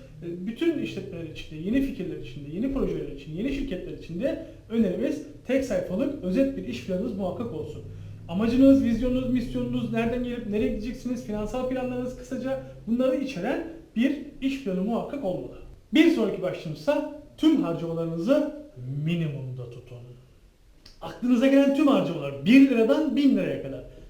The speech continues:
hepsini sorgulayın, düşünün. Harcamasam ne olur?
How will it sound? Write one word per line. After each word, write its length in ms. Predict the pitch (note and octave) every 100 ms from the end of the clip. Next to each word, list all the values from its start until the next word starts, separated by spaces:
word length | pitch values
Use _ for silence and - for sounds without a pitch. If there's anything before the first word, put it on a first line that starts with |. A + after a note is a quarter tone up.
| -
hepsini 400 | D4 - A#3+ A3
sorgulayın, 500 | F#3 E3+ D#3+ A#2+ A2+ - E3
düşünün. 360 | G3 A#3+ D#3+ A#2+ - - -
Harcamasam 920 | - D3 E3+ C4 D#4 C#4 D4 D4+ D4+ -
ne 200 | D#3+ F3+
olur? 300 | G3 D#3+ -